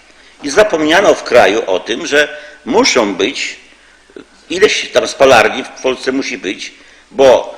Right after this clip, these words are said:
jak brali Chińczycy wszystko, no to wszyscy się cieszyli, że problem jest żaden. I stąd ta była cena dziesięć złotych w naszym przypadku, bo to wszystko, co się nie nadaje do odzysku, szło do, no,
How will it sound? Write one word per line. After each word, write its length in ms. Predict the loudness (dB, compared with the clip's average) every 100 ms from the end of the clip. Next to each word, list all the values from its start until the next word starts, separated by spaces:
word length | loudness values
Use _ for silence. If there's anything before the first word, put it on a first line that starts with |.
| -12 0
jak 240 | 0 2
brali 220 | 2 2
Chińczycy 500 | 2 -4 -4 -6 -6
wszystko, 500 | -6 -10 -2 0 0 -4
no 80 |
to 120 | -6 -8 -10 -20 _
wszyscy 280 | -14 -10 -8
się 140 | -8
cieszyli, 400 | -6 -4 -2 -2
że 160 | 0 -2 -4 -10 -2
problem 300 | 0 0 -2
jest 140 | 0
żaden. 320 | 2 2 -2 -12 -20 -20 -14
I 80 | -12
stąd 560 | -4 -4 -4 -16 -8
ta 120 | 0 4
była 180 | 4
cena 240 | 4 2 2 2 -2
dziesięć 280 | -8 -6 -2
złotych 280 | 0 0 -2
w 60 |
naszym 280 | -6 -6 -8 -12 -18
przypadku, 480 | -8 0 0 0 -2
bo 260 | 0 0 -2 -16 -20 -20 _
to 140 | 2
wszystko, 380 | 2 0 0 0
co 460 | 2 4 2 0 -16 -20 -16
się 160 | -10 -4
nie 140 | 0
nadaje 360 | 2 4 6 6
do 220 | 4 2
odzysku, 840 | 0 -2 -6 -6 -6 -4 -4 -8 -12
szło 640 | -8 0 4 4 2 -6 -20 -20 -20 _ -2
do, 440 | 0 0 -2 -12 -6
no, 340 | -2 -2 -4